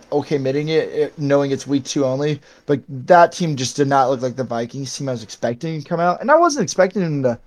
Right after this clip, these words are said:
come out and win thirteen games this year, but I was expecting them to beat the Buccaneers. With all that being said, I am gonna go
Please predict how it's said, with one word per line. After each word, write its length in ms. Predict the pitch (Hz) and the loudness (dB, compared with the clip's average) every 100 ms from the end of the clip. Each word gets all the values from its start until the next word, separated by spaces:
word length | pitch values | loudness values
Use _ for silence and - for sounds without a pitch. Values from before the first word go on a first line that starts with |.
| _ _ _ _ _ - | _ _ _ _ _ 0
come 140 | 196 | 6
out 280 | 180 160 - | 8 6 4
and 240 | 135 127 | -2 0
win 260 | 143 147 123 - | 2 2 -2 4
thirteen 420 | 156 151 147 135 | 4 6 -6 -6
games 360 | 127 139 147 151 | -2 -2 -2 -2
this 200 | 180 208 | -2 2
year, 100 | 208 | 4
but 120 | 151 | 6
I 80 | 143 | 4
was 100 | 131 | 2
expecting 380 | 131 175 147 | 2 0 0
them 100 | 135 | -6
to 20 | 120 | -4
beat 140 | 131 | -4
the 80 | 127 | -4
Buccaneers. 640 | 131 131 123 120 135 143 | -4 -4 -4 -4 -4 -4
With 540 | - _ _ _ _ - | -14 _ _ _ _ 6
all 100 | 247 | 8
that 140 | 226 | 8
being 140 | 165 160 | 6 2
said, 320 | - 165 - | 6 6 6
I 180 | - 147 | 6 2
am 160 | 156 | 2
gonna 140 | 147 139 | 0 2
go 240 | 135 127 | 2 2